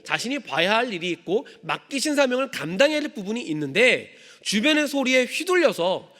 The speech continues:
주변의 소리에 귀가 기울어져서 "아, 이렇게 해야 되는구나"라고 생각하며 자신의 결정, 내려주신 하나님의 주신 그 직분을 감당하지 못했던 모습이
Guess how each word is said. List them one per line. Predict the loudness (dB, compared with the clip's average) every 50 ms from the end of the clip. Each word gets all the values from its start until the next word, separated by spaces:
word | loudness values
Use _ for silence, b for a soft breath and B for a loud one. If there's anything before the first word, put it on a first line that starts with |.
| b b
주변의 | -10 -8 -4 -2 0 0 2 0 0
소리에 | 0 -2 -2 -2 0 4 4 4 4 4 0 -2 -6 -10 -6
귀가 | -4 0 2 2 2 2
기울어져서 | 0 -2 -2 0 2 2 2 0 0 0 0 0 0 -2 -4 B B B B B B B
"아, | -2 -2 -2 -2 -4 -4
이렇게 | -2 -2 -2 -2 0 0 2
해야 | 2 2 2 0
되는구나"라고 | 0 0 -2 0 0 -2 -2 2 2 2 2 4 2 0 -2 -2 -8 -12 -2 0 0 0 0 0 0 0 0 -2 -6 -12 -18
생각하며 | -12 -8 -4 -4 -4 -4 -4 -4 0 2 2 2 0 -2 B B B -6
자신의 | -4 -4 -2 -2 -2 0 2 0 2
결정, | 2 0 0 0 0 0 0 0 -2 -4 B B B B
내려주신 | 2 2 2 2 2 -2 -4 -4 -2 0
하나님의 | 2 2 2 0 0 -4 -6
주신 | -6 -6 -8 -6 -6
그 | -8
직분을 | -8 -8 -10 -10 -8 -6 -4 -2 -2
감당하지 | -4 -6 -8 -2 0 0 2 2 0 -2 -4
못했던 | -6 -8 -6 -6 -4 -4
모습이 | -4 -4 -4 -4 -4 -4 -6